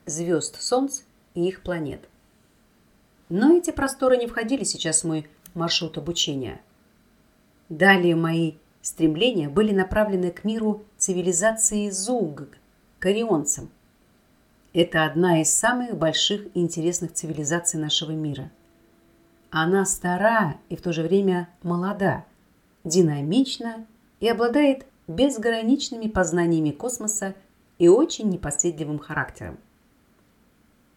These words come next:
В той цветной картине, о которой я упоминал уже, ее цветовая гамма близка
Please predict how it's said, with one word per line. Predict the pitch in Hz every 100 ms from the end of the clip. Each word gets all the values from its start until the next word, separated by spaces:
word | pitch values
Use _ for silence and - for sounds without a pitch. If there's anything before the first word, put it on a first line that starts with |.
| _
В | -
той | - 302
цветной | 294 196 196 247
картине, | 247 185 - 240 214
о | 170
которой | 170 208 202 156
я | 185
упоминал | 170 160 156 156 202 220
уже, | 143 131 131 - _ _ _ _ _ -
ее | 170 180
цветовая | - 170 165 165 156
гамма | 196 185
близка | 143 151 147 - 180 175